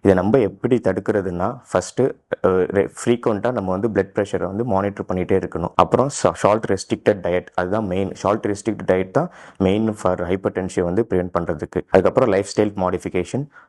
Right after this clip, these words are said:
ஸ்மோக்கிங் and alcohol-ஐ வந்து வித்ஹோல்ட் பண்றது. உங்களுக்கு ஃப்ரீக்வென்ட்டா நீங்க பிளட் பிரஷரை மானிட்டர் பண்ணிட்டே இருங்க. அதுல ஏதாவது உங்களுக்கு பி பி ரொம்ப ஜாஸ்தி இருக்கிற மாதிரி இருந்தா, அ, அருகில் இருக்க மருத்துவ-, மருத்துவமனை அருகி, அ, ட்ரீட்மெண்ட் எடுத்துக்கொள்ளுங்க. அ, டயட்டை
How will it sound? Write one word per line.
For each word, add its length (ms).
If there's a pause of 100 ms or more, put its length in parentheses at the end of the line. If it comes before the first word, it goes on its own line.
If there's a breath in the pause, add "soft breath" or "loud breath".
(140)
ஸ்மோக்கிங் 360
and 120
alcohol-ஐ 500
வந்து 400
வித்ஹோல்ட் 440
பண்றது. 360 (380 soft breath)
உங்களுக்கு 420 (180)
ஃப்ரீக்வென்ட்டா 380
நீங்க 200
பிளட் 320
பிரஷரை 260
மானிட்டர் 440
பண்ணிட்டே 200
இருங்க. 400 (220 loud breath)
அதுல 200
ஏதாவது 380
உங்களுக்கு 340
பி 240
பி 120
ரொம்ப 220
ஜாஸ்தி 300
இருக்கிற 280
மாதிரி 200
இருந்தா, 320 (340 loud breath)
அ, 40
அருகில் 360
இருக்க 200
மருத்துவ-, 440
மருத்துவமனை 520
அருகி, 380 (300 soft breath)
அ, 260
ட்ரீட்மெண்ட் 360
எடுத்துக்கொள்ளுங்க. 440
அ, 560
டயட்டை 420